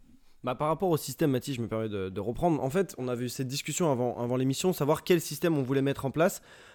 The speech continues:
Euh, il y a d'une part, euh, bah, le quatre deux trois un, je pense que Paul, t'étais plutôt d'accord avec moi pour mettre en place un quatre deux trois un. Après,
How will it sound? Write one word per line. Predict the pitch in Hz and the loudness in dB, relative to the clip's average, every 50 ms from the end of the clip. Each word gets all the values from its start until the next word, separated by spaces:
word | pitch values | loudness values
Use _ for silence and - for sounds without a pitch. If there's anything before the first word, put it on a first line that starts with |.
| - - | -6 2
Euh, | 123 123 123 120 120 117 117 117 | 4 8 8 10 10 10 10 10
il | 120 | 8
y | 131 | 8
a | 135 | 6
d'une | 120 127 151 170 151 | 4 4 2 0 2
part, | - 175 165 160 139 127 | 6 6 6 6 6 4
euh, | 123 120 117 117 113 113 113 110 110 107 107 107 107 104 104 92 - - _ _ _ - | 2 2 4 4 4 4 2 2 2 2 2 2 2 0 -2 -4 -6 -12 _ _ _ -2
bah, | 117 120 123 | 2 4 4
le | 131 127 127 127 135 135 | 4 4 4 4 4 2
quatre | 123 - 156 143 | 4 4 4 4
deux | 135 147 | 4 2
trois | - - - 190 196 | 0 2 4 6 6
un, | 190 | 6
je | - - | 4 2
pense | 139 127 - | -4 -2 0
que | - | 0
Paul, | 131 - 151 143 | 2 4 2 2
t'étais | 127 120 123 110 | 2 0 -4 -4
plutôt | 104 - 147 | -2 0 0
d'accord | 135 135 127 - 143 131 | 2 2 2 2 2 0
avec | 127 - - | 0 2 2
moi | 147 147 | 0 0
pour | - 123 | 2 2
mettre | 120 120 120 - | 0 0 0 0
en | 131 123 | 0 2
place | - 135 131 - | 2 2 2 2
un | 131 | 0
quatre | 117 - 127 | 0 0 0
deux | 120 123 | 0 0
trois | - - 147 160 | 0 2 2 2
un. | 170 185 - _ | 2 2 0 _
Après, | - 151 - - 165 196 220 220 | 2 4 4 4 6 6 6 4